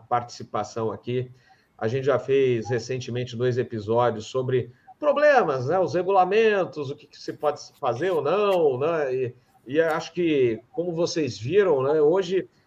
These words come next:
era pra ser só um bate-papo da aviação raiz, mas a gente acabou esticando pra aviação atual, comparando, como o Ruas fez agora há pouco, excelente, Ruas, lembrando da, de toda a transição, e falando como é que era antes e hoje, eu,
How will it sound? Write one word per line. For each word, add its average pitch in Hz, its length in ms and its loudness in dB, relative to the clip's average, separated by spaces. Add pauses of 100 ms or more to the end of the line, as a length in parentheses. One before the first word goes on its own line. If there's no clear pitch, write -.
(180)
era 160 160 2
pra 180 140 0
ser 160 200 -4
só 202 200 4
um - 20 2
bate-papo 151 520 2
da 139 80 4
aviação 143 380 2
raiz, 156 340 2
mas 196 200 -4
a 196 60 -2
gente 190 240 -4
acabou 185 340 0
esticando 190 540 -2
pra - 160 -4
aviação 175 380 -2
atual, 151 480 4
comparando, 143 680 0
como 117 280 -6
o - 20 -6
Ruas 123 300 2
fez 127 260 -4
agora 110 240 -2
há - 20 -6
pouco, 143 300 0
excelente, 113 540 -8
Ruas, 101 500 -8 (500)
lembrando 120 800 0 (160)
da, 113 140 -2
de 117 160 -12
toda 156 260 0
a 143 60 2
transição, 131 760 -2 (520)
e 220 180 -8
falando 190 480 0
como 175 220 -2
é 175 60 -2
que 180 140 0
era 175 200 0
antes 196 420 2
e 151 80 0
hoje, 170 560 4 (160)
eu, 131 180 2